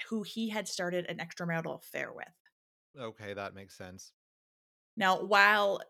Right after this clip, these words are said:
Speaker 1: Willis knew that Martin was married and had the, quote, "perfect wife," she didn't care, since according to her, she wasn't looking for anything too serious.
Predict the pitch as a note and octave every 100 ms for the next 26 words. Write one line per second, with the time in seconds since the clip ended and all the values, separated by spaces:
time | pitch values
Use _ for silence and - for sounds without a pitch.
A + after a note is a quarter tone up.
0 | - _ - F#3+ D4+ G4 A#3 F#3+ G3 F#3+
1 | B3 F3 E3+ E3+ E3+ F3 G#3 F#3+ E3+ E3
2 | E3 D#3 D#3 F3 F3+ F3 E3 E3 E3 F3
3 | D#3+ - A3+ B3 C4 A3 G#3 G3+ D#3 F3
4 | - _ _ - - D4+ G#4 E4 - -
5 | D#3 C3 A#2 F3 - F#3 G3 C#4+ C#4 A#3
6 | A3+ G#3+ - A3 B3 - G#3+ A3 A3 -
7 | F#3 F#3 F3 E3+ E3+ - E4 B3 F3+ A2
8 | E2 - - -